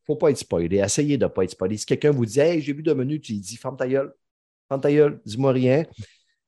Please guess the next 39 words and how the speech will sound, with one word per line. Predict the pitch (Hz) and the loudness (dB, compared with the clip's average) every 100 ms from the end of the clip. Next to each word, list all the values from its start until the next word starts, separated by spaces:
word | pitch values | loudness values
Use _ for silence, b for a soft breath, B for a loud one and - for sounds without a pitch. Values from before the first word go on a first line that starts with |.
| _ | _
Puis | - | -10
vous | 104 113 | -4 -2
vous | 107 117 | 0 2
en | 131 | 4
allez | 139 135 | 6 4
à | |
la | 120 | 4
course, | - 151 - | 4 2 2
puis | 120 | -4
vous | 95 98 | -2 0
allez | 92 | 0
écouter | 110 - 151 | -4 -6 -8
ce | 151 117 | -6 -6
film-là. | - 98 92 82 _ _ _ _ _ _ _ | -6 -8 -8 -12 _ _ _ _ _ _ _
Est-ce | 170 185 - | -2 -2 2
que | 180 | 0
tout | - 170 | 4 4
le | 165 | 4
monde | 165 160 | 4 4
va | 143 135 | 4 4
aimer ? | 123 135 147 147 | 4 6 4 2
Je | - | -4
suis | - | -6
pas | - 156 | 0 0
certain, | 135 - - 131 131 123 _ - | 0 -2 0 0 0 -6 _ -10
mais | 110 113 123 143 147 - _ _ - | -2 4 6 4 2 -8 _ _ -20
je | - - | -16 -14
considère | - 139 127 120 131 139 135 117 | -2 2 2 2 2 4 4 4
que | 113 110 | 2 2
ça | - 90 | 0 -2
vaut | 101 | 2
la | 95 | 0
peine, | 87 - 107 107 98 - | 2 2 2 2 -2 -4
euh, | 90 | -6
d'être | 80 95 92 - | -2 -2 -2 -4
vu. | 87 95 131 b b b b b | -4 -6 -10 b b b b b
C'est | - | -4
avec, | 107 113 156 147 | 0 4 4 4
euh, | 117 | 4